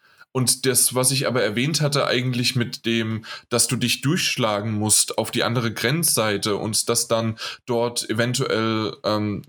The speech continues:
ja, dass du von einem Trucker mitgenommen wirst oder dass du irgendwo am Lagerfeuer sitzt oder von der Polizei gefangen nimmst, wirst und so weiter.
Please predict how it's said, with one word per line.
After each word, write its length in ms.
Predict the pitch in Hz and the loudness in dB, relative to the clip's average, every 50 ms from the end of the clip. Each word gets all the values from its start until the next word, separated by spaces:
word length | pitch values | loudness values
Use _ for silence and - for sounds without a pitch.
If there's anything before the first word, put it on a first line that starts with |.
| - _ | -16 _
ja, 220 | - 110 113 120 120 | -4 -2 0 0 0
dass 220 | 117 120 117 - | 0 -2 -2 0
du 160 | - 120 110 | 0 -2 -2
von 160 | - 135 127 | 0 0 0
einem 100 | 131 123 | 0 0
Trucker 320 | 117 - 127 117 - 147 120 | 0 0 0 2 2 2 0
mitgenommen 560 | 110 113 - - 117 107 110 110 110 107 98 | 0 0 -2 -2 0 0 0 0 0 0 0
wirst 340 | 107 107 107 107 107 - - | 0 0 2 2 0 0 -2
oder 200 | 95 107 120 107 | -2 -2 0 0
dass 180 | 120 120 - | 0 0 0
du 140 | - 120 - | 0 0 0
irgendwo 520 | - 117 120 127 120 113 117 123 120 120 - - - - - - - | 0 0 -2 -2 -2 -2 0 0 0 -2 -4 -8 -10 -12 -8 -6 -4
am 220 | - - 123 120 | -2 0 0 0
Lagerfeuer 800 | 117 110 107 120 131 135 127 127 - 127 120 120 117 113 110 113 | 0 0 0 0 0 0 -2 -2 -2 -2 0 0 2 0 0 -2
sitzt 400 | 107 101 107 120 117 - - - | -2 -2 -2 0 2 2 2 2
oder 160 | 117 120 113 | 0 -2 -2
von 100 | - 127 | 0 -2
der 80 | 120 110 | -2 0
Polizei 720 | - 139 120 113 - - - 110 110 127 135 131 - - - _ - | 0 0 0 0 0 0 0 2 2 2 2 0 -2 -4 -8 _ -14
gefangen 760 | - - - - - - 120 113 123 123 120 113 107 101 113 | -12 -8 -6 -4 -2 -2 0 0 2 2 0 0 0 0 0
nimmst, 380 | 113 113 117 117 110 - - - | 0 2 2 2 2 0 0 -4
wirst 720 | - 95 113 110 71 76 73 85 113 113 113 110 - - - | -6 -4 -4 -4 -4 -6 -6 -2 0 0 2 2 0 0 0
und 120 | 113 113 | 0 -2
so 120 | 113 104 | 0 0
weiter. 320 | 101 101 101 98 113 104 | 0 0 0 0 0 -2